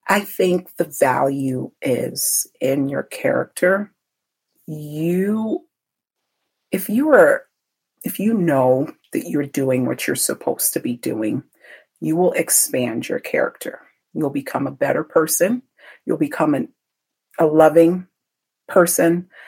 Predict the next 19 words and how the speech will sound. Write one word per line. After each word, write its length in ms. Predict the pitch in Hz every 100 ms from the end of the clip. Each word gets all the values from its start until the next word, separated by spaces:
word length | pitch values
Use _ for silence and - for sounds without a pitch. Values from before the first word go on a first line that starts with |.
| - - _
You'll 220 | - 160
become 580 | 151 156 - 156 147 - _ -
the 100 | 185
person 460 | - 175 - 160 156
that 180 | 151 _ -
everyone 440 | 165 160 160 151
wants 220 | 147 143 -
to 80 |
confide 560 | - 160 160 139 135 -
in. 280 | 131 151 160 _ _ _ _ _ _ _ -
You 180 | 156 156
will 180 | 160
attract 840 | 185 - - - 139 139 180 - - - - _ - 151
good 320 | 151 165 165
things 400 | 165 156 175 -
to 120 | - 180
you, 400 | 170 170 185 - _ -
to 120 | -
yourself. 600 | 160 - 156 147 180 -